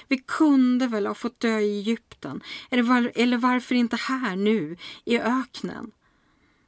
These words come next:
Ta livet av oss bara. Det är ju det du vill, Gud." Anklagelserna växer. De göds där nere i dyn och trycks ihop till lerklumpar som kastas upp mot himlen.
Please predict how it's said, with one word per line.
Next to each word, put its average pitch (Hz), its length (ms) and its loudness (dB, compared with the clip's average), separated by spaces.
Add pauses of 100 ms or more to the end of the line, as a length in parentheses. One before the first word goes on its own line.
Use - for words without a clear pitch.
(720)
Ta 262 140 0
livet 226 480 0
av - 180 -10
oss - 200 -14
bara. - 320 -16 (360)
Det 233 120 0
är 240 40 4
ju 254 100 6
det 226 240 0
du 233 140 0
vill, 214 340 -2
Gud." - 400 -10 (720)
Anklagelserna 165 880 -6
växer. - 720 -14 (520)
De 208 180 4
göds 214 560 -2
där 170 140 -4
nere 175 360 -4
i 165 60 -6
dyn 160 500 -8
och - 340 -6
trycks - 340 0
ihop 262 380 -4
till 190 180 -6
lerklumpar 196 960 -4
som 156 200 -8
kastas 151 500 -10
upp 175 180 -6 (120)
mot - 220 -14
himlen. 165 540 -8